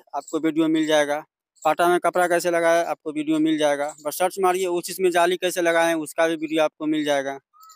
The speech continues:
ठीक है। गाड़ी डेकोरेशन कैसे करना है, स्टेज डेकोरेशन कैसे करना है, मंडप डेकोरेशन कैसे करना है, A to Z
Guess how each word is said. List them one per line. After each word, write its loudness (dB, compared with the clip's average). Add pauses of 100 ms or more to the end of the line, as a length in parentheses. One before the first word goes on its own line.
(500)
ठीक -2
है। 4
गाड़ी 4
डेकोरेशन 0
कैसे -2
करना 0
है, 0
स्टेज -4
डेकोरेशन -2
कैसे -4
करना 0
है, -2
मंडप -2
डेकोरेशन -6
कैसे -4
करना -2
है, -4 (500)
A 0
to -8
Z 4